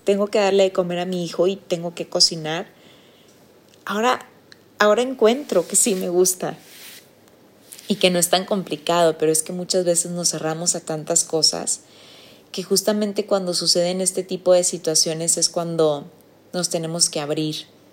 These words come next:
Y es por eso que hoy te quiero invitar a que, a que abras tu mente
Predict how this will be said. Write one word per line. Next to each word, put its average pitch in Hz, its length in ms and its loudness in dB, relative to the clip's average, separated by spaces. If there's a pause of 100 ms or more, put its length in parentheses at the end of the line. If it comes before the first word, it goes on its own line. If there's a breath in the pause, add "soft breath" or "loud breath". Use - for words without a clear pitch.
(460 loud breath)
Y 196 80 0
es 180 100 4
por 190 140 6
eso 202 240 2
que 185 120 0
hoy 180 200 4
te 202 140 -6
quiero 185 200 -2
invitar 175 400 -2
a 165 140 -2
que, 165 280 -4
a 165 140 -6
que 160 120 -2
abras 175 320 2
tu 180 80 -4
mente 160 600 -4